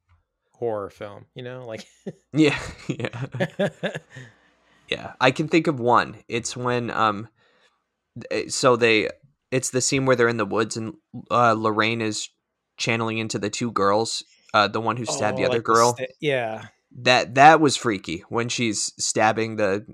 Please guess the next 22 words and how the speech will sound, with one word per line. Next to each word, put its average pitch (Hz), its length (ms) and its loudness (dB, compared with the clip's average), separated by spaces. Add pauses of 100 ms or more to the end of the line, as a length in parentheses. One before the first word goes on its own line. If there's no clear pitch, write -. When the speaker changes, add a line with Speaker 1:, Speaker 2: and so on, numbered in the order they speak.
(120)
Speaker 1:
Like, 113 140 -6
Speaker 2:
the 117 120 -16
Speaker 1:
going 110 60 2
Speaker 2:
other 107 140 0
Speaker 1:
through, 123 80 -2
like, 110 80 2
Speaker 2:
girl 107 100 4
Speaker 1:
the 110 60 -2
Speaker 2:
to 123 120 -6
death. 120 240 -2
Speaker 1:
motion? 131 300 -8 (380)
Speaker 2:
Yeah. 104 240 4
Speaker 1:
Yeah. 98 220 -12 (420)
Speaker 2:
Yeah, - 240 -2
that 110 240 2
was, 113 340 -4
that, 110 160 2 (160)
that 123 200 4
reminded 123 340 0
me 110 100 -4
of 98 120 -4
the 76 260 -2